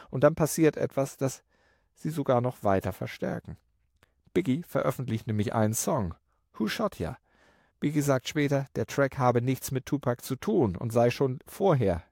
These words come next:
vor den Schüssen auf Tupac entstanden. Doch für Tupac wirkt das anders. Der Titel, der Zeitpunkt, der Text, das Umfeld, es passt irgendwie für ihn alles zusammen.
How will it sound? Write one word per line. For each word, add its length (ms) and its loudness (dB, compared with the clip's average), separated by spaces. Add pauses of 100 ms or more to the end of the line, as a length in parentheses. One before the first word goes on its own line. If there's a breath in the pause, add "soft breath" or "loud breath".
(140)
vor 180 -2
den 160 2
Schüssen 340 -2
auf 200 -4
Tupac 360 -6
entstanden. 520 -4
Doch 180 4 (140)
für 200 -8
Tupac 460 -4
wirkt 260 2
das 160 2
anders. 460 -6
Der 160 0
Titel, 380 -6 (360 loud breath)
der 120 0
Zeitpunkt, 680 0 (120)
der 120 -2
Text, 460 -2 (180 soft breath)
das 160 -6
Umfeld, 720 0 (340 soft breath)
es 160 -4
passt 400 -8
irgendwie 420 0
für 260 -6
ihn 220 -4 (100)
alles 440 0
zusammen. 480 -2